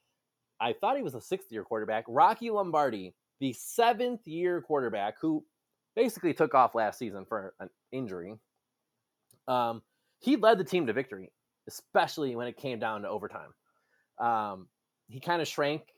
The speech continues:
at the end of the game in the fourth because they also played conservatively. So I didn't really love the fourth quarter, but I loved Rocky in overtime. And I loved how they were determined to not let this come down to a kick,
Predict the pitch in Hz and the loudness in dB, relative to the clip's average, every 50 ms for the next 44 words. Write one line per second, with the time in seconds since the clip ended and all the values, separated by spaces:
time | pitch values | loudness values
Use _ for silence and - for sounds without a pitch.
0 | _ _ - 117 - 135 107 101 123 127 127 123 127 113 120 120 123 120 123 117 | _ _ -12 -10 -10 -8 -6 -6 -4 -4 -4 -6 -6 -6 -6 -8 -6 -6 -8 -8
1 | - - 117 113 113 113 113 - - 131 127 165 151 185 180 208 208 202 214 165 | -8 -4 -2 -2 -2 -2 -2 -4 -8 -8 -6 -2 -2 0 2 2 0 0 -2 -4
2 | - 202 160 - 151 143 - 196 175 117 104 98 95 85 - - - _ _ _ | -2 -2 -2 -2 -4 -6 -4 -2 -2 -2 -4 -6 -8 -12 -18 -18 -20 _ _ _
3 | _ _ - 151 131 117 113 110 - _ _ _ _ _ _ _ _ _ _ _ | _ _ -2 0 2 2 2 0 -2 _ _ _ _ _ _ _ _ _ _ _
4 | _ _ _ _ _ _ _ _ _ _ _ _ _ - - - 147 170 202 208 | _ _ _ _ _ _ _ _ _ _ _ _ _ -10 0 4 6 6 6 6
5 | 185 185 180 165 139 120 123 139 156 156 147 135 - - 160 151 - - - 160 | 6 4 6 6 4 4 6 4 4 4 2 -4 -4 -2 -2 -2 -2 0 2 2
6 | 170 190 208 202 - _ _ _ _ _ _ _ _ - - 156 151 151 139 127 | 2 2 -2 -6 -10 _ _ _ _ _ _ _ _ 2 4 6 6 6 6 6
7 | 135 165 175 165 135 131 123 123 135 147 - - 143 143 131 - 123 117 117 - | 8 8 8 8 8 4 0 2 2 0 -2 -4 -10 -10 -10 -8 -10 -8 -8 -6
8 | 127 131 120 117 - - - - - - _ _ _ _ _ _ _ - 127 127 | -6 -6 -6 -8 -10 -10 -16 -16 -18 -20 _ _ _ _ _ _ _ -12 -10 -8
9 | 131 127 123 127 127 120 117 135 143 147 143 139 - - 139 127 123 120 117 107 | -4 -2 -2 -2 -2 0 2 4 4 4 4 2 -2 0 2 2 2 2 -2 -6
10 | 104 107 107 _ _ _ _ - 143 143 139 139 131 120 104 _ _ _ _ - | -8 -14 -20 _ _ _ _ 0 2 2 4 2 0 -2 -4 _ _ _ _ -10
11 | - 123 131 147 127 107 127 101 - - - - 165 175 165 131 117 107 98 95 | -2 2 2 2 2 2 -2 -6 -6 -6 2 4 4 4 4 2 -2 -4 -6 -8
12 | _ _ _ _ _ _ _ - - - 165 131 123 127 131 143 139 143 - - | _ _ _ _ _ _ _ -8 0 2 2 2 2 0 4 4 4 4 4 4
13 | 131 131 131 131 - - 123 - - 147 135 120 123 123 120 113 110 101 101 - | 4 4 4 2 -2 -6 -6 -4 -2 -2 0 2 0 0 0 -2 -4 -6 -6 -8
14 | - - 185 175 - - | -2 0 0 0 0 -4